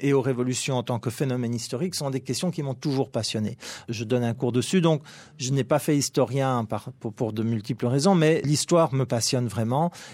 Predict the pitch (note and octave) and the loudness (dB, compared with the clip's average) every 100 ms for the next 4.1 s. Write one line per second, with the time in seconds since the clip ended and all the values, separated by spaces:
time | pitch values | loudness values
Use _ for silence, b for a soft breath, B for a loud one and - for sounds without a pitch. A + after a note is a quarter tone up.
0 | - C3+ D3 A#2+ A2+ - G2+ A#2+ G#2+ - | -6 2 2 2 0 -4 0 0 0 -2
1 | G#2 - C3+ G#2 - - G#3 G#3 - C#3 | -6 -2 -2 -2 -4 -2 0 -2 0 0
2 | - D3+ F3+ - A#2+ G2+ G#2 - G#2 G2+ | 2 4 2 2 0 -2 -8 -8 -6 -4
3 | B2+ A#2 A#2 A2+ A2+ G#2 A2 G#2 F#3+ - | -4 -2 0 2 2 0 -2 2 2 2
4 | A#2+ | -2